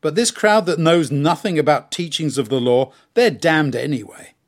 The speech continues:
Nicodemus, who had previously gone to meet Jesus, was one of them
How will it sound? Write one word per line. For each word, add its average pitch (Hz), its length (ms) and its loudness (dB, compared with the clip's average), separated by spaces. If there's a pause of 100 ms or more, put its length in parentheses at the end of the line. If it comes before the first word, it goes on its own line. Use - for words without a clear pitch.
(800)
Nicodemus, 165 840 -2
who 143 120 -4
had 143 220 2
previously 175 480 -4
gone 139 300 0
to 135 100 -4
meet 156 240 -4
Jesus, 117 500 -10
was 151 160 -8
one 202 180 0
of 151 120 -2
them 120 340 -6